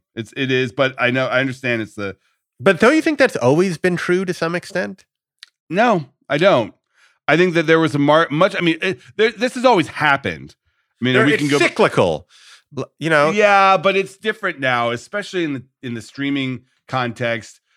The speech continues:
Speaker 1: There is so much noise. There is so many options that you kinda, the whole goal is to break through. And you can break through with quality. You can break through with stars.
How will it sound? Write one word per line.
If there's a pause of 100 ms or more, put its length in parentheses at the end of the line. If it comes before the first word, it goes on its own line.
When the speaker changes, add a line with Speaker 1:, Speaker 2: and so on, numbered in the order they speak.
(140)
Speaker 1:
There
is
so
much
noise. (280)
There
is
so
many
options (540)
that
you
kinda, (560)
the
whole
goal
is
to
break
through. (720)
And (400)
you
can
break
through
with
quality. (260)
You
can
break
through
with
stars.